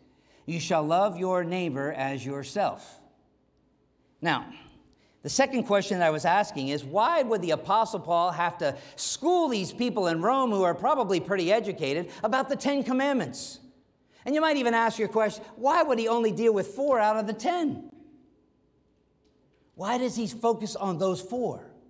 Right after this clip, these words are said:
And, I mean, I'm, I'm the, the, the critical one. I'm saying, "Why did he even get them out of order?" Did you notice what was first? The first one had to do with the sexual impurity, messing up with the, with marriage and sex.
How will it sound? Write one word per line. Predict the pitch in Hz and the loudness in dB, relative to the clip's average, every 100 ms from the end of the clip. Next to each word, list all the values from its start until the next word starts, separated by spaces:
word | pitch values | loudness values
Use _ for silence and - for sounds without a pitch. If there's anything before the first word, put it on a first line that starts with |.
| _ _ _ _ _ - | _ _ _ _ _ -2
And, | 226 | -2
I | - | 0
mean, | 175 143 | 0 0
I'm, | 175 226 | 0 0
I'm | 151 190 180 | -2 -2 0
the, | 151 131 | 0 0
the, | 113 131 127 - | -4 -8 -10 -12
the | 135 123 | -10 -10
critical | - 214 202 151 | -2 0 0 -4
one. | 120 127 | -2 -2
I'm | 139 | -2
saying, | 147 143 123 | -4 -8 -6
"Why | 127 196 | -6 -8
did | 240 | -6
he | 214 | -6
even | 175 156 | -6 -4
get | 170 | -2
them | 160 | -2
out | 147 | -4
of | 127 | -4
order?" | 180 185 95 - - _ _ _ | -6 -6 -8 -16 -20 _ _ _
Did | 175 | -8
you | 165 | -2
notice | 202 233 226 | 0 0 0
what | 226 208 | -2 -4
was | 185 | -4
first? | - 247 277 - - - _ _ _ _ _ _ _ _ _ _ _ _ _ _ _ - | 0 0 0 -10 -20 -20 _ _ _ _ _ _ _ _ _ _ _ _ _ _ _ -10
The | |
first | - 254 277 | 0 2 2
one | 233 | -2
had | 208 196 | 0 -2
to | |
do | 180 214 | 0 0
with | 196 196 | 0 -2
the | |
sexual | 156 208 196 190 | -2 -2 0 -2
impurity, | 170 175 254 202 107 82 - - _ _ _ _ | -2 0 0 0 -2 -12 -20 -20 _ _ _ _
messing | 170 196 214 214 | -4 -2 0 2
up | 214 - - 139 | 0 -2 -18 -6
with | 185 190 | -6 -4
the, | 180 | -6
with | 170 175 | -2 -4
marriage | 180 208 202 160 | -2 0 0 -2
and | 165 | -4
sex. | - 208 | 0 0